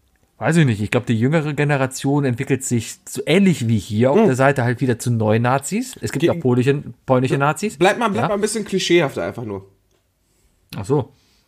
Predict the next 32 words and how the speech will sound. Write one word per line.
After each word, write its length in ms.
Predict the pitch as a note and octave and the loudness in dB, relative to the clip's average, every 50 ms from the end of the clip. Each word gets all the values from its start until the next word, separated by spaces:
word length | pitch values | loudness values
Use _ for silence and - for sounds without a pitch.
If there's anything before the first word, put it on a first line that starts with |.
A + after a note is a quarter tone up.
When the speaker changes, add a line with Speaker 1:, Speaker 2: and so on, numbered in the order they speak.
| _ _ _ _ _ | _ _ _ _ _
Speaker 1:
Ähm, 400 | - A#2 A2 G#2 G2+ G2+ G2 F#2 F2 _ _ _ _ _ _ _ _ _ _ - - - _ _ _ _ _ - | -2 0 0 0 0 -2 -6 -8 -12 _ _ _ _ _ _ _ _ _ _ -20 -20 -20 _ _ _ _ _ -8
ja, 120 | - B2+ C#3 | -2 0 2
also 160 | C#3 B2+ B2 | 2 2 0
ich 60 | A2 | -2
glaub, 140 | - C3 B2+ | -4 -4 -4
die 80 | - C3 | -4 -6
Polen, 300 | B2 - D3 D#3 D#3+ D3 | -4 0 0 2 2 2
die 140 | C3+ B2+ B2+ | 2 2 0
entwickeln 320 | B2+ A#2+ B2+ B2+ C#3+ C3+ B2+ | 0 0 0 0 0 -2 -2
sich 180 | B2+ - - | -4 -6 -6
zu 220 | - A#2+ A2+ A2+ A#2 | -4 -4 -2 -2 -2
Neunazis. 580 | - A2 A2 G#2+ A2 A#2 C3 C3 C#3 - - - - - - | -2 0 0 2 2 2 0 0 -2 -2 -6 -8 -8 0 2
<laughs> 340 | F#3+ F3+ F#3 - G#3 - - | 2 4 4 2 0 0 0
Nein, 180 | - C#3 C#3+ | 0 0 0
keine 260 | A#2 - A#2+ A2+ A2+ - | 0 0 0 0 0 -2
Ahnung. 120 | - - - - - - - - E3 - - | -4 -4 -6 -12 -16 -16 -16 -16 -16 -16 -12
Klischeehafter, 580 | - - G2 - - A#2+ C3 B2 G#2+ - G#2 F#2+ | -12 -10 -10 -6 -6 -4 -2 -2 -2 -2 -4 -6
was, 160 | G2 F#2+ - | -6 -6 -8
was 100 | G2+ F#2+ - | -8 -4 -2
sollen 160 | A2+ B2+ A#2+ | -2 0 0
sie 80 | A2 | -2
von 120 | G2 A2 G2 | -4 -4 -4
uns 200 | G2+ G2+ - - | -6 -6 -8 -8
denken? 340 | G#2+ A#2+ E3+ C#3+ C3 B2 A2 | -6 -6 -6 -6 -6 -8 -6
Keine 240 | A2+ A2 A#2 A2+ | -4 -4 -2 0
Ahnung. 240 | G#2 B2 C#3+ C3 A2+ | 0 0 0 0 0
Wir 100 | A2 A#2+ | 0 0
sind 120 | B2 D3+ C#3 | 0 0 -2
die 40 | B2 | -2
Kartoffeln, 600 | - A#2+ - - - A#2+ A#2 F3+ F3 E3+ D#3+ C#3+ | -4 -4 -4 -4 -6 -2 0 2 2 2 2 0
die, 260 | B2+ C#3 C#3+ C#3 C#3 | 0 2 2 2 2
äh, 320 | C3+ A2+ B2+ B2 A#2+ A#2+ | 2 2 2 2 2 2